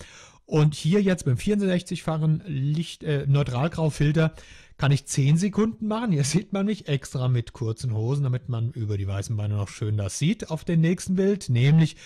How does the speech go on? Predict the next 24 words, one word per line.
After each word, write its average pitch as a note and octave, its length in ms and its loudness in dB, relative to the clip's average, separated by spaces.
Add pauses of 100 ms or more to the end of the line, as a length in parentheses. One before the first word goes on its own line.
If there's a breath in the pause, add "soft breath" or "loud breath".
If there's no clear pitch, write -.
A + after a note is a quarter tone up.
(200 loud breath)
mit C3 180 -4
einem A2 240 0 (100)
tausendfachen F#3 1040 -2
Neutralgraufilter, D3+ 680 0
also A2+ 180 -4
zehn F3+ 480 0
Blendenunterschied, E3 1040 2 (460 loud breath)
äh, D3+ 300 0
bei C3 120 -2
offener E3 320 0
Blende C#3+ 420 0
drei B2+ 320 -6
acht D3+ 220 -8
mit C#3+ 120 -4
diesem D3 220 -2
Objektiv C#3 480 -6 (120)
zwanzig E3+ 440 0
Sekunden. A3 560 0
Und F3 220 -2
hier F#3 380 -4
habe D3 100 -4
ich - 100 -4
genügend A3+ 480 4
Zeit, D3 380 0